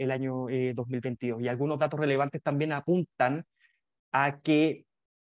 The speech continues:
eh, mostrar a Chile, ¿no?, como un hub regional para la exportación de servicios, donde obviamente el potencial y el punto de vista que estamos dando como institución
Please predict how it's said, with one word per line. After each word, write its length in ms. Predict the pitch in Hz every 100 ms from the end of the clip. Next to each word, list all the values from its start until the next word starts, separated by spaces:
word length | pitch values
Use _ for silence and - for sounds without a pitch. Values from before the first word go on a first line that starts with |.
| _ _ _
eh, 540 | 143 135 131 135 135 -
mostrar 640 | 143 123 - 165 175 175
a 140 | 143
Chile, 340 | - 135 131 127
¿no?, 320 | 135 165 180
como 360 | - 131 127 127
un 140 | 131
hub 320 | 131 - 143 135
regional 460 | 139 139 131 143 143
para 180 | 135
la 80 | 131
exportación 540 | 127 - - 127 143 139
de 60 |
servicios, 420 | 143 127 139 143
donde 200 | 127 120
obviamente 920 | 131 143 156 151 160 151 _ 120 139 - _ _ _ _ _ -
el 140 | 127
potencial 840 | 139 127 120 120 - 147 151 156 139
y 60 |
el 120 | 127 110 _ _ _ _ -
punto 260 | 151 147
de 100 | 131
vista 240 | 139 - 139
que 60 |
estamos 220 | - 135
dando 160 | 131 143
como 120 | 139
institución 640 | 131 127 135 - 143 156